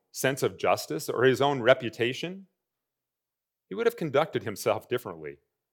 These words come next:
But as a just man, he was unwilling to put Mary to shame and did his best to do the right thing, the thing that would glorify God and serve Mary in a very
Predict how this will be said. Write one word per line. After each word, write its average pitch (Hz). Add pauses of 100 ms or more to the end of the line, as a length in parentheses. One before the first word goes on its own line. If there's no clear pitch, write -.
(540)
But 123
as 147
a 139
just 170
man, 78 (720)
he 151
was 160
unwilling 185
to 135
put 127
Mary 123
to 113
shame 110 (1200)
and 107
did 165
his 165
best 120
to 104
do 104
the 92
right 98
thing, 80 (540)
the 104
thing 135
that 123
would 95
glorify 127
God 95
and 98
serve 95
Mary 87
in 87
a 78
very 78